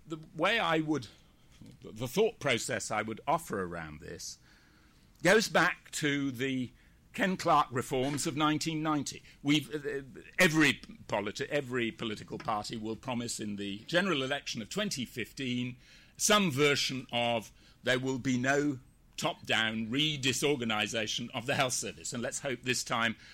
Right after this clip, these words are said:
the ke-, the promise is kept. But the, the, there has been one important change, in my view,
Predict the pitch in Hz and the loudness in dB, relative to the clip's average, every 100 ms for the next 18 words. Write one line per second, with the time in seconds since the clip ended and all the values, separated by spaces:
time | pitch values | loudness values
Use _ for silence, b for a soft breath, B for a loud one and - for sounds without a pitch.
0 | B 131 - - - 123 117 135 113 101 | B -14 -10 -8 -8 -6 -6 -4 -4 -4
1 | - - 113 - 170 104 - - - B | -8 -8 -8 -6 -8 -8 -12 -20 -20 B
2 | B B B B B B - 156 143 175 | B B B B B B 2 2 4 2
3 | 139 123 147 156 165 - - - - 110 | 0 -4 2 2 2 -6 -18 -20 -20 -20
4 | - - 160 143 214 175 151 196 180 175 | -20 -2 0 2 2 2 0 0 0 0
5 | 135 190 147 78 98 135 - - - - | 0 4 4 2 -8 -12 -16 -20 -20 -16
6 | - 160 156 - 190 185 - 107 95 - | 0 0 0 2 2 2 0 -6 -6 -12
7 | - - - 123 101 78 80 - - 113 | -16 -10 -4 -2 -2 -4 -10 -14 -6 -4
8 | 101 101 95 85 90 98 143 | -2 -2 -4 -6 -6 -6 -6